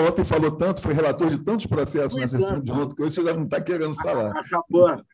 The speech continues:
Speaker 2: Hoje, hoje eu só tenho três. Doutora Alessandra hoje que ficou com a parte pesada. <laughs> Bom, mas eu trato-se de um habeas corpus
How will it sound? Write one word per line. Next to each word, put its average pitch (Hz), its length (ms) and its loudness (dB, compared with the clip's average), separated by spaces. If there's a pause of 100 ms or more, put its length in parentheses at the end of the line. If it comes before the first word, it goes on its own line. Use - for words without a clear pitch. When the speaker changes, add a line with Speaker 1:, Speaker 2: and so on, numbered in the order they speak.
Speaker 2:
Hoje, 196 360 6
hoje 196 220 6
eu 214 80 2
só 196 180 0
tenho 220 300 0
três. 156 340 -2
Doutora 170 320 -2
Alessandra 160 560 -4
hoje 165 280 0
que - 80 -20
ficou 170 440 2
com 165 100 -4
a 151 80 0
parte - 380 -4
pesada. 127 520 0 (420)
<laughs> 135 360 -6 (420)
Bom, 175 240 4 (200)
mas 180 560 0
eu 247 320 0
trato-se 240 600 0
de 165 120 -2
um 165 220 2
habeas 160 340 0
corpus - 640 0